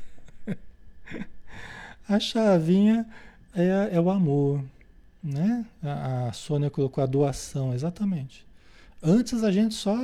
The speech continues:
"Venha a nós o vosso reino", né? A gente só queria receber da vida. É que nem aquela criança que tá pedindo leite o tempo todo, tá pedindo, né?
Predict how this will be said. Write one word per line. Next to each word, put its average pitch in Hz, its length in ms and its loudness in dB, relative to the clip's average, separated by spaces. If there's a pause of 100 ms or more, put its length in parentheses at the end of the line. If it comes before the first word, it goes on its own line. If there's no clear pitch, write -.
(160)
"Venha 196 320 2
a 196 40 2
nós 185 240 0
o 214 60 0
vosso 214 280 -2
reino", 139 340 -2
né? 147 80 -2
A 180 120 0
gente 160 140 -2
só 170 160 -8
queria 226 480 -6 (560)
receber 190 600 0
da 214 120 0
vida. 117 400 -4 (1200)
É 156 60 -6
que - 120 -10
nem 196 100 0
aquela 220 240 -2
criança 196 460 0
que 180 80 -4
tá 185 100 -2
pedindo 170 400 2
leite 147 320 2
o 165 40 -8
tempo 165 240 -2
todo, 117 360 -6
tá 135 120 -10
pedindo, 143 360 -4 (280)
né? 170 240 -4